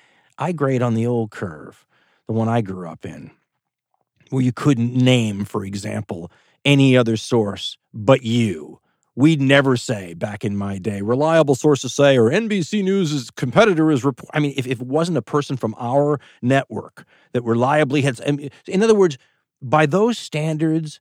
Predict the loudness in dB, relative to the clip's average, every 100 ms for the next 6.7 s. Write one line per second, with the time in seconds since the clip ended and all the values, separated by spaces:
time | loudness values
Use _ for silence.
0 | _ _ _ -4 -2 2 2 2 0 -2
1 | -6 -10 -12 -12 -12 -12 -12 -12 -14 -12
2 | -12 -10 -6 -6 -2 -4 -2 -4 -4 -10
3 | -10 -8 -10 -10 -16 -20 _ _ _ _
4 | _ _ _ -4 -2 -2 -10 -6 -4 -2
5 | -6 _ -6 -6 -8 -6 -6 -6 -6 -6
6 | -6 -8 -8 -8 -12 -18 -20